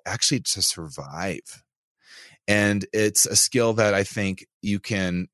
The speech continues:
you might already naturally be born with, like I was. And then on top of that, you know, you ent-, enter into this war zone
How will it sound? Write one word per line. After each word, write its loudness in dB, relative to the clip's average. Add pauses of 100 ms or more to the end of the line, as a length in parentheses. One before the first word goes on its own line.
(240)
you 2
might 4
already 2
naturally 0
be 0
born -2
with, -6
like 0
I 4
was. 4
And 2
then 0
on -2
top -2
of -2
that, 2
you -6
know, -4
you -2
ent-, -8
enter -4
into -4
this 0
war 0
zone -2